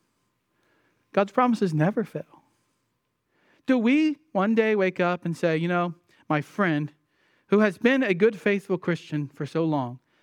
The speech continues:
has fallen into sin, and God is now going to abandon them. God is now going to reject them. Even though he promised he wouldn't, now he's going to." We don't do that.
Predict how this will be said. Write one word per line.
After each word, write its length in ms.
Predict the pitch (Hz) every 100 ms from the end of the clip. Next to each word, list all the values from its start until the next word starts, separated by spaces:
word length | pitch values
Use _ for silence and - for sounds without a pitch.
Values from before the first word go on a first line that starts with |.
| _
has 200 | 156 -
fallen 360 | 165 156 151
into 240 | 143 135 131
sin, 380 | - 143 127 123 _ _ -
and 160 | 208 190
God 260 | 320 339
is 160 | 269 190
now 320 | 220 240 190
going 320 | 175 185 175
to 260 | - 180 170
abandon 640 | 151 135 151 147 151 123 120
them. 180 | 120 _ _ -
God 180 | 381 311
is 80 | 208
now 160 | 233
going 280 | 175 160 156
to 140 | 143 143
reject 520 | 123 120 139 143 -
them. 140 | 147 143
Even 200 | 311 370
though 120 | 330
he 100 | 247
promised 420 | 254 302 294 -
he 80 | 226
wouldn't, 320 | 208 175 160
now 180 | 165 170
he's 200 | 165 143
going 300 | 147 139 131
to." 180 | 123 113 _ _ _ _ _ -
We 80 | 427
don't 180 | 127
do 140 | 110 113
that. 260 | 131 262